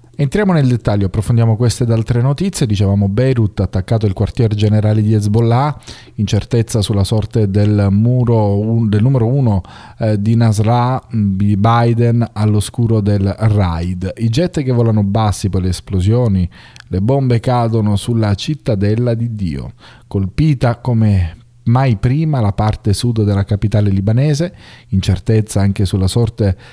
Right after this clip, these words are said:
della figlia del leader di Hezbollah, le minacce di Teheran.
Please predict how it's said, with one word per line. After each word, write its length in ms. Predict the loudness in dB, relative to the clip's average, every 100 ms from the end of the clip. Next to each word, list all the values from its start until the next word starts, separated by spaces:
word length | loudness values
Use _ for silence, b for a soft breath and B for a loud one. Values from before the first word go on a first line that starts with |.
| B
della 220 | -2 0
figlia 680 | 0 0 0 2 2 2 0
del 180 | 0 0
leader 380 | 0 0 0 0
di 140 | -2
Hezbollah, 540 | -4 -4 -2 0 0 0
le 140 | 0
minacce 720 | 0 2 2 0 -2 -2 -2
di 300 | -2 -4 -2
Teheran. 640 | 0 0 0 -2 -6 -12